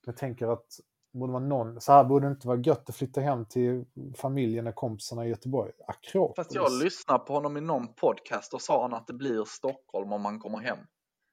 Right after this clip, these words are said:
Speaker 2: Det var Tutu Baluttu som ringde upp honom. Tydligen hade han, eh, någon anknytning i Stockholm, så han ville dit.
Speaker 1: Är det hans tjej då, eller vadå?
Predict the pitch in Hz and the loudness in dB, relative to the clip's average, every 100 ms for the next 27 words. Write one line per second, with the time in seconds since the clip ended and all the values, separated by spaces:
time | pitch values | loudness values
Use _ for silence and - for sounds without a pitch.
0 | - 131 127 156 - 135 131 151 151 - | -2 -2 0 -6 -4 -4 -2 -2 -4 -8
1 | 104 113 110 120 131 - 95 - _ - | -10 -8 -6 -6 -6 -10 -12 -14 _ -6
2 | 139 120 120 135 123 110 110 110 117 113 | -4 -4 -2 0 2 0 0 -4 -6 -8
3 | - - _ 123 113 104 107 113 - 104 | -10 -20 _ -4 -4 -4 -10 -10 -12 -14
4 | - 101 - 110 - 104 - 98 107 104 | -14 -10 -6 -6 -6 -10 -8 -6 -4 -4
5 | 110 104 135 139 139 135 - - 175 101 | -4 -6 0 4 4 2 0 6 6 6
6 | 104 104 113 127 110 | 0 -2 0 0 0